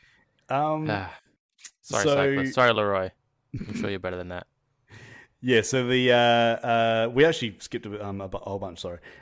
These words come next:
Speaker 1: Um,
Speaker 2: It's
Speaker 1: so
Speaker 2: not worth going back to.
Speaker 1: <laughs> Oh, no,
Speaker 2: But why
Speaker 1: because
Speaker 2: did we jump forward nine years?
Speaker 1: I don't know.
Speaker 2: Is that significant?
Speaker 1: Uh, I suppose because now we're supposed to be all on,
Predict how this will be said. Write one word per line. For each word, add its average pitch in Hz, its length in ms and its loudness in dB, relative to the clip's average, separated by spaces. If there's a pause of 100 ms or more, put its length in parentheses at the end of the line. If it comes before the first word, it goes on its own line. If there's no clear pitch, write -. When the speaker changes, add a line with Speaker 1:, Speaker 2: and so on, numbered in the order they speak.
Speaker 1:
Um, 104 460 0 (880)
Speaker 2:
It's 135 220 0
Speaker 1:
so 127 140 2
Speaker 2:
not 113 160 -2
worth - 200 -6
going 117 180 -6
back - 180 -8
to. - 180 -12 (500)
Speaker 1:
<laughs> 175 200 -4 (280)
Oh, 151 120 6
no, 160 180 4
Speaker 2:
But 131 80 0
why 185 120 10 (200)
Speaker 1:
because - 40 10
Speaker 2:
did 226 100 4
we 196 80 2
jump 185 260 4
forward 156 380 2
nine 120 260 0
years? - 540 -8 (1200)
Speaker 1:
I - 180 -14
don't 98 200 -14
know. 92 140 -18
Speaker 2:
Is 82 60 -16
that 165 100 -6
significant? 160 600 -10 (540)
Speaker 1:
Uh, 123 260 -2
I 123 80 -4
suppose 135 480 -4
because 117 600 -10
now 113 460 -6 (100)
we're 104 120 -12
supposed 104 280 -14
to 113 60 -14
be 107 80 -12
all 104 280 -12
on, 98 500 -16